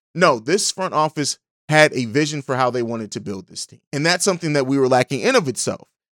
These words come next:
Then they went out and showed the creativity to bring players into this team. When you look at the way that they brought in DeMar DeRozan, the way that they brought, they brought in Lonzo, getting creative with using contracts that, that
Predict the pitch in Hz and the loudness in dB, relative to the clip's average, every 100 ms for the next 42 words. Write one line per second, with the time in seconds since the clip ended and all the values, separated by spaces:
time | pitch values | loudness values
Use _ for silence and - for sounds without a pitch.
0 | _ 175 240 226 196 175 165 - 147 - | _ 4 4 2 2 2 2 0 -2 2
1 | 165 165 139 - - 190 190 - 185 165 | 2 2 -2 -4 0 0 0 2 0 0
2 | 165 143 107 139 170 165 160 143 135 143 | -4 -4 -2 -2 -2 0 4 4 2 -2
3 | - 117 - 117 101 95 _ - 123 156 | -4 -6 -6 -8 -10 -12 _ -8 -4 0
4 | 202 226 180 175 175 143 139 135 127 127 | 0 0 -2 0 0 2 4 6 6 4
5 | 113 113 110 101 104 101 104 120 160 170 | -2 -4 -4 -4 -2 -2 -2 -2 0 2
6 | 160 143 156 - 127 - 139 131 139 170 | 0 2 0 -2 -8 -4 -2 4 8 8
7 | 170 135 127 113 98 101 - _ _ _ | 6 0 -2 -4 -8 -12 -14 _ _ _
8 | _ 127 226 247 - 160 175 170 139 123 | _ -2 -2 -2 -4 2 6 4 2 -4
9 | - 180 202 185 170 165 180 170 143 123 | -2 0 0 -2 -2 0 0 2 0 0
10 | - 107 - 135 | -4 -6 4 4